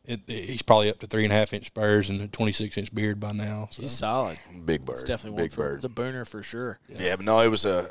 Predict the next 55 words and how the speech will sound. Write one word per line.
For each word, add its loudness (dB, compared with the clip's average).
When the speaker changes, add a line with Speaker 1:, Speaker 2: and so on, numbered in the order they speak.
Speaker 3:
it 4
was, 2
it 4
was 6
epic, 6
man. 4
It 6
was, 4
it 4
Speaker 1:
So, 4
Speaker 3:
was 0
good, 4
but 0
yeah, 10
Speaker 1:
I 8
gotta 6
Speaker 3:
so 2
Speaker 1:
try 2
to 0
get -6
revenge -4
there, 2
so. -4
Speaker 3:
we 8
tried 6
it 2
the 6
other 4
day. 4
Uh, 4
like 0
I -4
said, 0
thirty -2
mile 0
an 0
hour 0
winds, -2
raining. 0
Speaker 2:
Yeah, -10
Speaker 3:
so -2
Speaker 2:
not, -16
not -12
great -14
for -20
turkeys. -20
Speaker 3:
no, -2
we 0
finished 2
up -2
here, -4
um, -2
on 0
opening 0
day, 2